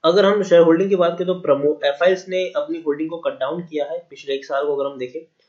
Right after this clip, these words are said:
तो जो पहले फ़ोर्टीन पॉइंट फ़िफ़्टी सेवन परसेंट की holding थी, आज वो ट्वेल्व पॉइंट एटी परसेंट की holding है।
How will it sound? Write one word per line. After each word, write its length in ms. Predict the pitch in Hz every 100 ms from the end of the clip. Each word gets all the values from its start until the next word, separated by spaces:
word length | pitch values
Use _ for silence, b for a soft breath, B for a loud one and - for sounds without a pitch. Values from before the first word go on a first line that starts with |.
| _ -
तो 40 |
जो 80 | 143
पहले 260 | 151 147 156
फ़ोर्टीन 480 | 160 147 143 180 180
पॉइंट 180 | 175 170
फ़िफ़्टी 220 | 165 156
सेवन 280 | 165 156 156
परसेंट 320 | 160 151 151
की 60 | 160
holding 300 | 151 139 165
थी, 40 |
आज 120 | 160 151
वो 60 |
ट्वेल्व 240 | 151 139 147
पॉइंट 220 | 156 151
एटी 200 | 135 165
परसेंट 320 | 151 139 143
की 120 | 147 151
holding 220 | 127 117 -
है। 140 | -